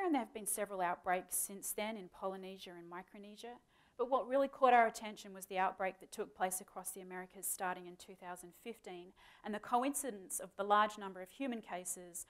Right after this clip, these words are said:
with the uptick in microcephaly, which is a condition where babies are born with, um, smaller brains and smaller heads.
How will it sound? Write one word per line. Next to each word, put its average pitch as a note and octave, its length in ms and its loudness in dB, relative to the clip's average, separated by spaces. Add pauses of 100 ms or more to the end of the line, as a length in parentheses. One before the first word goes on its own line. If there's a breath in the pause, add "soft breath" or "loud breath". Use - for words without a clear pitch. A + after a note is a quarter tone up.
(140 soft breath)
with G#3 140 -8
the G3+ 120 0
uptick G#3 480 4
in F#3+ 140 -12
microcephaly, F3+ 840 -4
which F#3 220 -14
is F3 280 -4
a E3+ 240 -8
condition G3+ 460 -12
where F3 220 -8
babies F#3+ 360 -2
are F3+ 140 -10
born F3+ 260 -8 (400 loud breath)
with, F#3 460 -8
um, F3+ 240 -10 (260)
smaller G3 440 0
brains F3 460 -4
and E3+ 120 -10
smaller E3 360 -10 (120)
heads. E3+ 400 -10